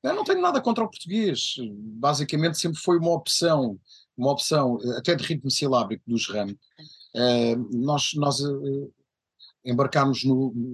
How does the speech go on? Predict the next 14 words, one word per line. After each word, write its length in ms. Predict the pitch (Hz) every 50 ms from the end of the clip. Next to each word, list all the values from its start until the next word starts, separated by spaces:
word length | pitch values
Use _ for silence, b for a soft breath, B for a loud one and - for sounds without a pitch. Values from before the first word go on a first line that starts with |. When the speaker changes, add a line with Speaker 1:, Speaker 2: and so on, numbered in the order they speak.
| 120 117 110
Speaker 1:
no 160 | 120 123 139
inglês. 340 | 135 135 135 127 - - - -
E, 160 | 185 190 190
aliás, 360 | 185 185 214 202 - 123 - -
e 100 | 143 139
porque 200 | - 151 - 165
a 20 |
perspectiva 520 | 156 - - - 160 156 - 165 156 170
também 420 | 156 - 160 156 143 139 143 151 156
era, 200 | 156 160 156 -
era 160 | 147 147 151
essa 200 | 151 - - 160 151
mesma 300 | 147 156 147 - 156 156
internacionalização. 1000 | 143 - 147 131 143 147 139 - - 151 147 147 143 131 147 151 - - 160